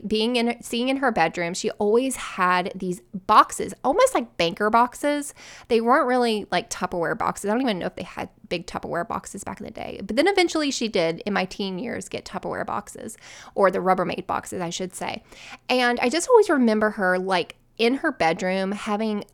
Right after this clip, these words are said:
the wall, like, one side of the bedroom lined with these boxes of our childhood things, not only mine, but my brother's as well, but more so mine.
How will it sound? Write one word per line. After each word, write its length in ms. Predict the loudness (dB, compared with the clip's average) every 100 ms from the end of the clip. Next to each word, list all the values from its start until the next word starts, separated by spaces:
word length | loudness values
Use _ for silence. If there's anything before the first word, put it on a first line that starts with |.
| _ -8
the 200 | 2 2
wall, 460 | 4 6 6 6
like, 240 | 4 -2 -4
one 260 | -4 -2 -2
side 400 | 0 2 2 0
of 140 | -4
the 40 |
bedroom 400 | -6 -4 -4 -6 -4
lined 800 | -4 2 6 6 6 4 -2 -4
with 200 | -4 -4
these 260 | -4 -6 -6
boxes 800 | -2 0 0 -2 -2 -2 -4 -10 -18 -20 -20 -2
of 320 | 4 6 4 2
our 140 | -2
childhood 500 | -2 0 2 2 -2
things, 380 | 0 -2 -2 -2
not 180 | 2 4
only 220 | 4 4
mine, 320 | 4 2 0
but 100 | -2
my 100 | -4
brother's 380 | 0 2 0 -2
as 160 | -4 -2
well, 140 | -4
but 100 | -2
more 240 | 0 0
so 240 | 0 0 -2
mine. 480 | 0 0 0 -4